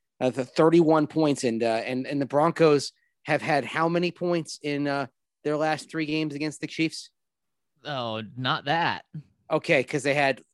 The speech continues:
Speaker 1: let's see, sixteen, thirty-two, thirty, okay,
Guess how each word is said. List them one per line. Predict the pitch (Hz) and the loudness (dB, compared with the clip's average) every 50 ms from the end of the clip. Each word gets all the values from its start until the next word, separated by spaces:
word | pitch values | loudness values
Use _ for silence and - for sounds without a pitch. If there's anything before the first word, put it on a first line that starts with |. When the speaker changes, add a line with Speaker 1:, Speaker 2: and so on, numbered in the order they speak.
| _ - | _ -12
Speaker 1:
let's | 147 127 - | -12 -12 -8
see, | - 135 120 107 _ | -8 -8 -8 -8 _
sixteen, | - - - - 170 170 - - - - 165 160 151 151 151 151 147 147 151 151 139 131 _ _ _ _ _ _ _ _ _ _ _ _ - - - | -14 -8 0 0 0 0 0 -8 -4 0 2 4 4 4 4 4 4 2 0 0 -2 -6 _ _ _ _ _ _ _ _ _ _ _ _ -20 -20 -18
thirty-two, | - - - - 170 165 160 160 156 151 - - 147 - _ _ _ _ _ _ - | -18 -12 -2 2 2 4 4 2 0 -2 -4 -8 -8 -8 _ _ _ _ _ _ -2
thirty, | - 202 220 240 247 - | 2 4 4 4 4 2
okay, | 185 - - 185 135 - | -2 0 2 2 2 0